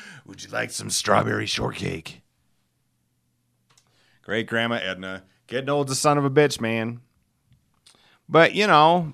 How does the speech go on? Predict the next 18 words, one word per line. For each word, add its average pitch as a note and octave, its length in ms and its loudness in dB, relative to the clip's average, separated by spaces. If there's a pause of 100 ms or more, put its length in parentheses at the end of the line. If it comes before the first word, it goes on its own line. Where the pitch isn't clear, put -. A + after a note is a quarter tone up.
find D3+ 240 -2
yourself D3 340 0
a C3 60 -10
fella D3 380 2
who D3 100 4
will C#3 180 6
do B2 180 4
your C#3+ 180 6
Joker C3+ 340 4
makeup G2 460 0
when G2 120 0
you're F#2+ 120 0
ninety-six F#2+ 680 -2
and F#2+ 100 -4
you're F#2+ 140 -2
in F#2+ 100 -2
a F2+ 60 -2
wheelchair. F2+ 580 -4